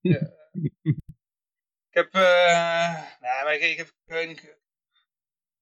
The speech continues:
al meer dan twintig jaar, eh, krijg ik allemaal spammailtjes van dit soort mailtjes. En het schijnt gewoon allemaal hetzelfde, hoor. Ik heb, ik heb niet het idee dat er een soort verbetering in zit of zo. Dus, eh, volgens mij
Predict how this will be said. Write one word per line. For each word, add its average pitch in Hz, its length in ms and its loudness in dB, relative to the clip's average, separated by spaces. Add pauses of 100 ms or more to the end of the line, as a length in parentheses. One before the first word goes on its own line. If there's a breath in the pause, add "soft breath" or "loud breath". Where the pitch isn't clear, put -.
(960)
al 151 80 -14
meer 196 280 4
dan 208 140 2
twintig 214 380 -4
jaar, 185 340 4
eh, 175 80 2
krijg 170 200 2
ik 170 40 -4
allemaal 175 200 0
spammailtjes 202 760 0
van 180 140 -8
dit 208 180 2
soort 185 140 -4
mailtjes. 190 460 -2
En 165 80 -10
het 170 120 -12
schijnt 214 500 -6
gewoon 208 180 -6
allemaal 208 340 -6
hetzelfde, - 600 -6
hoor. 208 300 -8
Ik 190 60 -16
heb, 170 140 -12
ik - 180 -20
heb 143 80 -18
niet 151 180 -12
het 170 120 -14
idee 180 300 2
dat 180 100 -4
er 190 60 -4
een 180 60 -6
soort 180 240 -6
verbetering 180 680 -6
in 139 120 -10
zit 135 260 -16
of 123 100 -12
zo. 123 480 -10
Dus, - 280 -18
eh, 147 500 -6
volgens 151 320 -6
mij 151 40 4